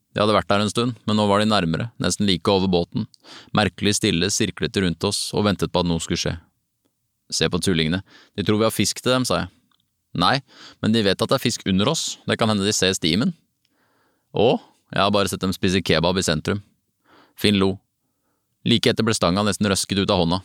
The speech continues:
«Sveiv da», ropte han. Det var så vidt jeg klarte å holde igjen. «Tror du det er en hai eller noe?» spurte jeg. «Kan godt være en liten hai.» «Liten? Da vil jeg ikke ha en stor hai på kroken.» «Gi meg den», sa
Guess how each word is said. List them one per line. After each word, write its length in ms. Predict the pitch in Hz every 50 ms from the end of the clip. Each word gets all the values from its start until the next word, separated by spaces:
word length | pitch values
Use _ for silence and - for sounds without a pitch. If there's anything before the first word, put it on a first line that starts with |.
| _ _ _ _ _ _ -
«Sveiv 320 | - - 110 147 196 220 208
da», 140 | 190 95 87 -
ropte 320 | 104 110 101 - - 95 92
han. 80 | 90 87 _ _ _ _ _ _ _ _ _ _ _ _
Det 80 | - -
var 160 | 98 98 104
så 60 | 107
vidt 100 | 104 -
jeg 140 | 110 104 -
klarte 240 | - 98 87 - 104
å 0 |
holde 240 | 107 104 85 78 82
igjen. 100 | 90 92 _ _ _ _ _ _ _ _ _ _ _ -
«Tror 80 | - 101
du 60 | 101
det 20 | 104
er 80 | 110
en 80 | - -
hai 140 | - 104 98 104 113
eller 160 | 123 139 156
noe?» 160 | 180 208 196
spurte 300 | - - 110 101 101 95
jeg. 100 | 92 85 - _ _ _ _ _ _ _ _ -
«Kan 160 | - - 160
godt 80 | -
være 160 | - - - 156
en 60 | 151
liten 180 | - 143 127
hai.» 140 | 120 139 180 214 - _ _ _ _ _ _ _ _ _ -
«Liten? 480 | 117 123 104 85 - _ - 165 180 147 - _ _ -
Da 80 | 110 110
vil 140 | 117 113 113
jeg 80 | 110
ikke 100 | - 135
ha 80 | 127 123
en 80 | -
stor 240 | - 95 101 98 110
hai 60 | 104 107
på 140 | - 113 -
kroken.» 320 | 123 113 98 - 147 139 - _ _ _ _ _ _ _ _ _ _ _ _ _ _ _ -
«Gi 140 | - 107 120
meg 160 | 123 127 139
den», 80 | 135
sa 100 | - 120